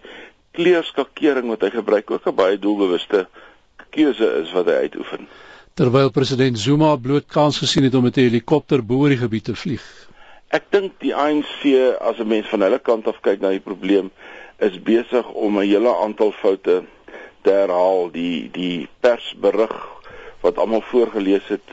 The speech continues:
Speaker 1: ehm, wat gesê het, "Moenie vingers wys nie, moenie nou kritiseer nie, dis nie die tyd hiervoor nie, dis nie die tyd daarvoor nie," het dan so bietjie baie eentonig geklink, omdat almal dieselfde voorgelees het. En dan natuurlik, ehm, die aanwysing van 'n ministeriële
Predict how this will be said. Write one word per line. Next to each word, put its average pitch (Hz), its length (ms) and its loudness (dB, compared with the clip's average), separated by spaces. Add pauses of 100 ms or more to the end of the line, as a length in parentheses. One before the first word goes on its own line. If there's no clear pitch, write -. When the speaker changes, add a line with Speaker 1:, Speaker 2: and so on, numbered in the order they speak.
Speaker 1:
ehm, 82 200 -2
wat 80 160 0
gesê - 200 -4
het, 98 100 -4
"Moenie 98 240 -2
vingers 101 360 -2
wys 90 200 0 (100)
nie, 92 180 -10 (360)
moenie 98 240 0
nou 98 220 2
kritiseer 98 640 -2
nie, 95 120 -4
dis 78 160 -2
nie 113 120 -2
die 101 140 -8
tyd 92 220 0
hiervoor 90 380 -2
nie, 92 120 -4
dis 85 160 -6
nie 101 100 -4
die 95 120 -10
tyd - 180 0
daarvoor 90 400 0
nie," 90 120 -12 (360)
het 95 100 2
dan 110 180 0
so 117 140 -4 (120)
bietjie 127 280 -2
baie 110 360 2
eentonig 104 540 0
geklink, - 400 -6
omdat 92 220 -2
almal 110 220 0
dieselfde 98 460 -2 (440)
voorgelees 110 640 0
het. - 240 -8
En 113 320 2
dan 110 160 2
natuurlik, 135 600 -2 (100)
ehm, 95 320 -2 (400)
die 107 140 2
aanwysing 135 640 0
van 113 160 0
'n 104 120 -2
ministeriële 110 840 0